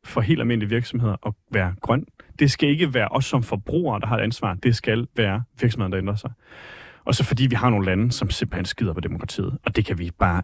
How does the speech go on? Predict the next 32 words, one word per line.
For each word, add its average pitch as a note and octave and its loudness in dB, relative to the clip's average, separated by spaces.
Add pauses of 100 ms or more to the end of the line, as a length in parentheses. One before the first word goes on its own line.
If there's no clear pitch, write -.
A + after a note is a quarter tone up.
ikke - -4
være E2+ 0
bekendt - -6
længere. G2 -2 (800)
Og A2 4
så D#3 6 (680)
synes D3+ 4
jeg, C3 6 (340)
i A2 -2
al A#2 0
beskedenhed, - 4
man A2+ 2
skal - -6
stemme C#3+ 0
på A#2 -4
mig, B2 2 (580)
fordi C#3 2
jeg A#2+ 4
har A2+ -2
øjne C#3+ 2
for, - -2
at G#2 -2
der - 0
er B2 0
nogle C3+ 2
mennesker, B2 -2
der A2 -2
har C#3 2
det G#2+ 0
virkelig, B2 2
virkelig A#2+ -2
svært. - -4